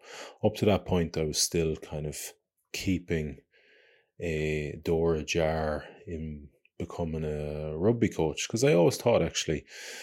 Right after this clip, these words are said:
my plan was, when I retired, to give myself five years to do these things I wanted to do. I wasn't really interested in the,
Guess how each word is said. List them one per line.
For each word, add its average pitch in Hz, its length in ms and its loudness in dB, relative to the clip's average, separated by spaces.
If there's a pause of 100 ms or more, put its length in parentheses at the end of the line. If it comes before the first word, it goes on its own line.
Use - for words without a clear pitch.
(680)
my 92 100 6
plan 120 460 6 (320)
was, 85 640 6 (160)
when 80 140 -2
I 78 60 0
retired, 78 720 0 (120)
to 76 160 -4
give 80 160 -4
myself 78 400 0
five 80 340 0
years 76 460 0
to 76 220 -2 (440)
do 85 220 2
these 80 220 0
things 78 300 0
I 76 100 2
wanted 76 400 -2
to 78 60 -2
do. 87 320 4
I 82 40 6
wasn't 117 260 4
really 82 180 2
interested 80 500 -4
in 76 180 -4
the, 76 380 -4